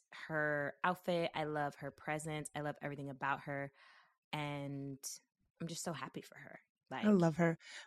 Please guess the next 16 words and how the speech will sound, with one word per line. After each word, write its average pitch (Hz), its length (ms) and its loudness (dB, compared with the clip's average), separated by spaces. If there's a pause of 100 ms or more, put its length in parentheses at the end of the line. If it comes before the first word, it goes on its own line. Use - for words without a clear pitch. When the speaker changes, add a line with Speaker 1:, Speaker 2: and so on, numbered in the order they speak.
(360)
Speaker 2:
Quick - 260 12
recommendation 180 760 10
to 170 120 8
watch 151 300 8
her 160 180 6
Architectural 156 580 4
Digest 151 880 2 (120)
with 160 140 2
her 160 100 8
Speaker 1:
Mm. - 60 6
Speaker 2:
husband 175 480 6
of 151 120 6
their 156 140 10
home. 160 520 10 (520)
Just 269 360 12
fabulous. 151 920 10